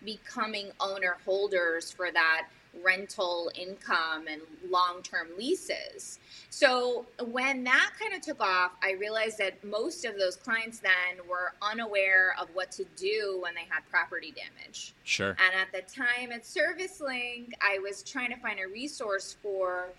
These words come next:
Speaker 1: a large bank client who was kind of leaking money during the bank-owned phase. Um, you know, they were having issues with vandalism, and they didn't know how to,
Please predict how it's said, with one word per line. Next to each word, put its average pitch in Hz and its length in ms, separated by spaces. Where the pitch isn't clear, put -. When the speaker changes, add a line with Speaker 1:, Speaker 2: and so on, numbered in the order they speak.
Speaker 1:
a 196 80
large 190 320
bank 190 260
client 190 580
who 208 140
was 185 160
kind 190 160
of 170 80
leaking 190 420
money 175 500
during 175 340
the 170 400
bank-owned 180 920
phase. 208 960
Um, 170 380
you 170 80
know, 165 60
they 160 100
were 165 80
having 170 360
issues 170 400
with 156 280
vandalism, 220 880
and 165 100
they 247 140
didn't 269 220
know 233 180
how 226 280
to, 170 280